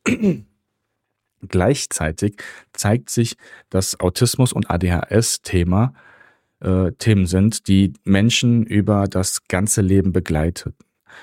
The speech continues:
und nicht nur einzelne Lebensphasen betreffen. Mit diesem Überblick gehen wir jetzt ins eigentliche Wochenthema. Dort verlassen wir die Studienebene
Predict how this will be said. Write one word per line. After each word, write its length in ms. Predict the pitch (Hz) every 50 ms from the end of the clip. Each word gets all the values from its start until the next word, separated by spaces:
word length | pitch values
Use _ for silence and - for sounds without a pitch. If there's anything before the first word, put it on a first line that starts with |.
| - - - - _
und 440 | - 92 87 90 92 92 - - -
nicht 360 | 95 95 104 107 - - -
nur 500 | 110 107 107 104 104 104 101 101 101 - -
einzelne 520 | - 85 92 98 - - 104 98 98 98
Lebensphasen 720 | 95 95 95 98 101 95 - - - 73 76 76 73 78 78
betreffen. 540 | 76 78 - - - - - - - - - _ _ _ _ _ _ _ _ _ _ _ _ _ _ _ _
Mit 320 | - 110 107 - - -
diesem 720 | - 117 110 110 110 107 107 107 104 104 101 101 98 95 - - _ _ _ _
Überblick 720 | - 131 147 147 131 110 92 95 85 90 - - - - - _ _
gehen 320 | - 107 107 107 110 107 98
wir 180 | 104 104 101
jetzt 360 | 95 92 90 - - - -
ins 300 | - - 92 92 87 -
eigentliche 580 | - - 90 95 98 95 95 92 - - 95 73
Wochenthema. 580 | 90 90 - 104 85 - - 78 78 78 76 76 71 - _ -
Dort 200 | 92 95 104 -
verlassen 640 | - - 101 95 90 90 95 107 - - 110 98
wir 420 | 92 95 95 92 92 92 92 - - - 113 - _ -
die 60 | 95
Studienebene 960 | - - - - 113 127 120 123 120 110 107 - 113 113 107 107 107 107